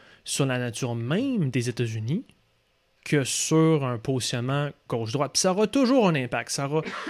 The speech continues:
il y a des milliers de facteurs. Euh, les gens, ils votent sur plein de raisons, plein d'impressions. Comme disait Jay tantôt, est-ce que, euh, c'est sur l'apparence, ça arrive, et cetera.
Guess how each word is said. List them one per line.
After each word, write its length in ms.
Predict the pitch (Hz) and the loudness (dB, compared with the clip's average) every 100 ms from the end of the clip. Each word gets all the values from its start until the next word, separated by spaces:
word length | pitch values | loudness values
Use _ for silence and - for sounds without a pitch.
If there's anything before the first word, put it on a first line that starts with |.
| - - | -10 -4
il 60 | |
y 40 | 151 | -2
a 100 | 151 | 0
des 260 | 160 160 | 0 2
milliers 840 | 160 175 196 220 233 220 185 202 202 | 2 4 4 4 4 4 4 4 2
de 60 | |
facteurs. 840 | - 165 - - 151 160 165 165 156 - - - - | 2 -2 -2 0 2 4 2 2 0 -8 -20 -20 -6
Euh, 460 | 131 123 123 120 120 | -2 0 2 0 0
les 180 | 131 127 | 2 0
gens, 420 | 139 147 160 160 - | 0 0 0 0 -4
ils 220 | 156 120 | -10 0
votent 240 | 131 131 | 2 2
sur 180 | - 120 | 0 -4
plein 260 | - 180 175 | -2 0 2
de 80 | 151 | 0
raisons, 500 | 139 131 139 139 135 | 0 -2 -2 -4 -4
plein 300 | 156 165 165 | -2 -2 0
d'impressions. 840 | 147 131 123 113 - 123 127 123 | -2 -2 -4 -4 -4 -6 -6 -6
Comme 240 | 156 151 | -4 -4
disait 400 | 131 123 135 135 | -4 -4 0 0
Jay 140 | 120 139 | 0 -2
tantôt, 400 | 131 117 131 127 | -2 -4 -2 -2
est-ce 160 | 117 | -2
que, 260 | - 135 139 - - - - - - | -2 0 -2 -4 -20 -20 -20 -20 -14
euh, 140 | 120 117 | -10 -2
c'est 160 | - | -2
sur 160 | 131 139 | 0 0
l'apparence, 720 | 127 117 127 135 139 139 143 | -2 0 -2 0 0 -2 -2
ça 380 | - - 175 175 | -2 0 2 2
arrive, 680 | 160 151 156 160 160 160 147 | 2 0 0 0 0 0 0
et 80 | 143 | 0
cetera. 320 | - 147 113 | -2 -4 -6